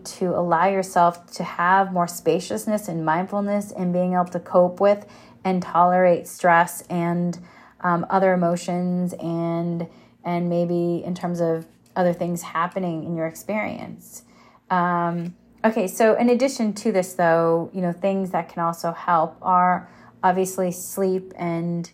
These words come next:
making sure you're in, getting enough movement, rest, um, nutrition. Uh, but for this, we are actually going to do a, some breath work, and I'm gonna incorporate Reiki into it. So, um, this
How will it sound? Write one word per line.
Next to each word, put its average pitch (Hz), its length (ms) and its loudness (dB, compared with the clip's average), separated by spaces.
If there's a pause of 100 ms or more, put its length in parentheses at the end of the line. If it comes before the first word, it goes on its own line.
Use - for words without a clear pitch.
making 175 300 -4
sure 175 280 -2
you're 170 180 -6
in, 170 300 -4 (140)
getting 175 240 -4
enough 165 300 -4
movement, 190 580 -2
rest, 175 640 -2 (420)
um, 165 760 -4
nutrition. 185 1120 -2 (560)
Uh, 185 300 4
but - 240 2
for 233 100 4
this, 196 380 4
we 240 180 4
are 247 240 6
actually 247 380 0
going 240 320 2
to 233 100 -6
do 214 640 2
a, 185 520 2
some 190 260 -4
breath 185 400 0
work, 294 400 2
and 202 140 -2
I'm 202 100 -2
gonna 196 220 -2
incorporate 185 640 -2
Reiki 180 440 -2
into 175 360 -6
it. 147 200 -6
So, 165 420 0 (540)
um, 180 340 0
this 226 320 0